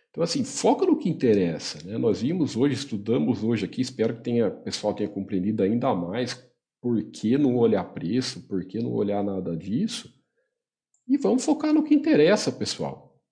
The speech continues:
tá? Vamos focar, se você quer sobreviver, se você quer construir capital, sendo sócio das empresas, foquem sempre no que interessa, que assim, que, que assim que no longo prazo vocês vão crescer.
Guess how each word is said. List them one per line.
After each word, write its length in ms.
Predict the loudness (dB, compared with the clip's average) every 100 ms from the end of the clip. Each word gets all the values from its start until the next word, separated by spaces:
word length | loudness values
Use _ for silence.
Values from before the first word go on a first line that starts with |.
| _ -10
tá? 160 | -6
Vamos 300 | -2 -2 -2
focar, 380 | -6 -4 -4 -4
se 300 | -6 -6 -6
você 280 | -4 -4 -4
quer 280 | -2 0 2
sobreviver, 1080 | 2 2 0 0 -2 -4 -2 2 2 2
se 140 | 0 -4
você 260 | -6 -4
quer 300 | -6 -4 -4
construir 1160 | -4 -8 -6 -4 -2 0 0 0 0 0 -2 -16 -20 _
capital, 720 | -6 -4 -4 -4 0 4 6 4
sendo 320 | 4 0 -2
sócio 380 | -4 -6 -6 -4
das 200 | -4 -4
empresas, 560 | -6 -6 -2 -2 -2 -6
foquem 400 | -6 -8 -6 -4
sempre 320 | -2 -2 -2
no 140 | -2
que 120 | 0
interessa, 720 | -4 -2 -2 -2 -4 -8 -18 _ _ _ -8
que 100 | -6
assim, 640 | -6 -2 0 0 0 0 0 -4
que, 120 | -10
que 160 | -2 0
assim 360 | 0 0 0
que 160 | 0 -2
no 140 | 0
longo 260 | 2 2 0
prazo 380 | 0 2 2 0
vocês 340 | -4 -2 -2
vão 120 | -2
crescer. 640 | -4 -4 -4 0 0 0